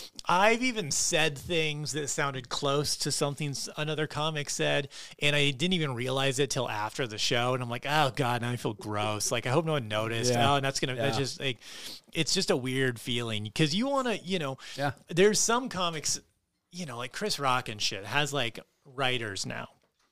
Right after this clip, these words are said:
Speaker 2: Mm-hmm.
Speaker 1: And when, when you're at that level, um,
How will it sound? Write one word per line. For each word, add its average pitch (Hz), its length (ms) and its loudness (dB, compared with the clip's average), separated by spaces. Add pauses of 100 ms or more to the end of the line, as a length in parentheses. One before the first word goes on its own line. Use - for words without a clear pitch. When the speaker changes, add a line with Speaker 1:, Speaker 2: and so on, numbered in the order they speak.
(200)
Speaker 2:
Mm-hmm. 160 360 2
Speaker 1:
And 233 120 2
when, 262 120 2 (120)
when 220 160 2
you're 302 120 -4
at 226 120 -4
that 180 220 6
level, 185 440 2 (340)
um, 143 400 4